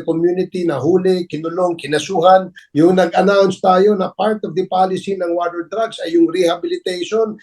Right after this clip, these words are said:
Halos lahat ng syudad, lahat ng probinsya nagtayo ng rehabilitation center.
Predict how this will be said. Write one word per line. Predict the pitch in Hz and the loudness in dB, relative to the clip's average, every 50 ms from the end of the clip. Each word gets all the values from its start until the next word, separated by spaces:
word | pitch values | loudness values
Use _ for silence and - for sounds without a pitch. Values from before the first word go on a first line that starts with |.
| - _ _ - 139 | -20 _ _ -2 2
Halos | 170 190 190 196 - - | 4 4 4 4 2 2
lahat | 175 170 165 180 190 190 - | 0 0 2 2 0 0 0
ng | 185 180 - | 0 -2 -2
syudad, | - 175 170 208 202 202 156 151 | -2 0 2 2 2 2 0 0
lahat | 156 156 151 185 214 202 | 0 2 2 2 2 2
ng | 190 170 170 | 0 0 0
probinsya | 180 180 170 185 190 180 - 202 196 185 | -2 -2 -2 -2 -2 0 0 0 0 0
nagtayo | 160 151 151 180 175 175 185 185 | -2 -2 0 2 4 4 4 2
ng | 180 175 180 | 2 0 0
rehabilitation | 170 170 175 175 170 165 170 175 170 175 175 180 170 170 151 170 | 0 0 0 -2 -2 -2 -4 -4 -4 -4 -2 -2 -2 0 0 -2
center. | 170 175 185 196 196 196 - 233 240 | -4 -4 -8 -10 -6 -4 -4 -4 -4